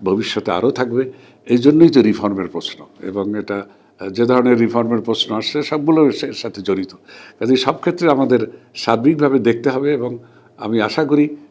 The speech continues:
যে এটা হয়তো যেভাবে যাচ্ছে, ভবিষ্যতে এই যে wastage in the system, এটা, আহ, আমরা কিছুটা হলেও উত্তরণে সম্ভব হব।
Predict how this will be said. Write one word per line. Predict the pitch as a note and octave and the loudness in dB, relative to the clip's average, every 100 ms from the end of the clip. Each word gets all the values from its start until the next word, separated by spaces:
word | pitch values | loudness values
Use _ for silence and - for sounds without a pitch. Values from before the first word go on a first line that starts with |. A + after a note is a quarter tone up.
| _ | _
যে | B2 | -4
এটা | B2 | -2
হয়তো | B2 C#3 C#3 | 0 0 0
যেভাবে | A2 A#2+ B2 B2 | 2 2 2 0
যাচ্ছে, | A2+ A2 - F#2+ - - _ G2 | 0 -4 -6 -8 -10 -20 _ -6
ভবিষ্যতে | A#2 C#3+ C3 A#2 C3 | -2 -2 -4 0 0
এই | C3+ D#3 | 2 0
যে | C3+ C3+ B2+ C3+ - - | 4 2 2 -4 -18 -8
wastage | A2+ C3 - C3 A#2+ | 0 0 4 2 4
in | G#2+ | 0
the | - - | -2 -6
system, | - - - _ _ _ _ | -8 -12 -14 _ _ _ _
এটা, | - F#2+ G2+ G2 | -12 -6 -2 -2
আহ, | G2+ - G2 F#2 F#2+ G2 G2+ - - | -4 -10 -10 -10 -10 -14 -18 -20 -16
আমরা | F#2+ F#2 F2+ F#2+ - G2 F#2 - | -10 -8 -10 -14 -20 -20 -20 -10
কিছুটা | B2 C3+ B2+ | -8 -4 -4
হলেও | G#2 G#2 G2+ | -2 -2 -4
উত্তরণে | F#2+ F#2 F#2 F#2 F2+ | -4 -8 -8 -6 -8
সম্ভব | E2+ F#2+ G2 A2 | -10 -10 -8 -4
হব। | B2 C#3+ | -4 -4